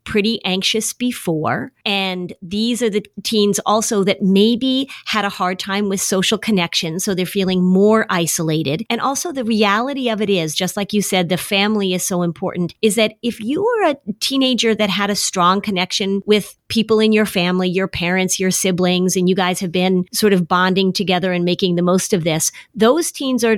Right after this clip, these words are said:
are doing better than the teens where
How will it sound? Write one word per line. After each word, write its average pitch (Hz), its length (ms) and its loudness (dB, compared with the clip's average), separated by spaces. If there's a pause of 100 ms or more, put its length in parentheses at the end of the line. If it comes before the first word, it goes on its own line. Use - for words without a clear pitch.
(120)
are 196 140 2
doing 196 400 2
better 208 460 2 (340)
than 226 360 2
the 220 140 4
teens 240 760 0 (120)
where 196 500 2